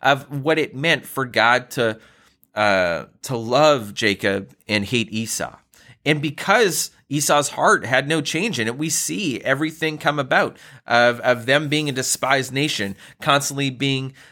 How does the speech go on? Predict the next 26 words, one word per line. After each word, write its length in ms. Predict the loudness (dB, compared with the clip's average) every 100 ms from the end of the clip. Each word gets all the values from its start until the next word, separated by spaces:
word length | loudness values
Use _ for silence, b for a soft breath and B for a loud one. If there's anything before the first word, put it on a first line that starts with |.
| B 0
uh, 140 | 0
wrecked 360 | 2 2 0 -6
and 220 | -4 -2
ruined. 380 | -2 -2 -6 -18 B B B
Uh, 400 | 2 4 6 4 0
modern 480 | -12 -2 2 2 0
day 240 | 0 0 -2
Edom 380 | -2 0 0 -2
is 500 | -2 2 2 0 -4 -10 -12
southern, 640 | -2 0 2 0 -4 -8 -14 _ _
southern 460 | 0 2 2 0 -2
Jordan 600 | 0 2 2 0 -2 -10
into 640 | -4 -4 -4 -6 -4 -2
Iraq. 580 | 0 2 2 2 0 -8 b b b
Uh, 220 | 2 4 2
and 180 | -4
so 180 | -2 -2
<laughs> 60 | -2
you 260 | -2 -4
can 180 | -4 0
also 340 | 2 2 0 0
make 380 | 2 0 -2 B B _
the 100 | -6
conclusions 800 | -6 -6 -4 -4 -2 -4 -4 -2
that 200 | -4 -4
you, 340 | -4 -4